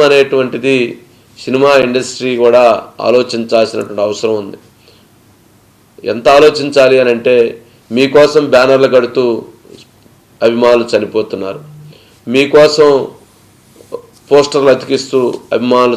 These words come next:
చనిపోతున్నటువంటి దృశ్యాలను చూస్తున్నాం, మీకోసం ర్యాలీగా వస్తూ అభిమానులు చనిపోతున్నటువంటి దృశ్యాలను చూస్తున్నాం.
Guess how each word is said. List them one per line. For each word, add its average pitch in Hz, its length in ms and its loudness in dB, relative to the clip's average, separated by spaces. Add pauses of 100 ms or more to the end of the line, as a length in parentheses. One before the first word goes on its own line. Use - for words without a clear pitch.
చనిపోతున్నటువంటి 113 680 -4
దృశ్యాలను 113 420 -2
చూస్తున్నాం, 110 380 -12 (520)
మీకోసం 156 460 2 (120)
ర్యాలీగా 147 400 4 (100)
వస్తూ 131 520 -2
అభిమానులు 127 440 -2 (100)
చనిపోతున్నటువంటి 113 720 -6
దృశ్యాలను 107 420 -6
చూస్తున్నాం. - 380 -16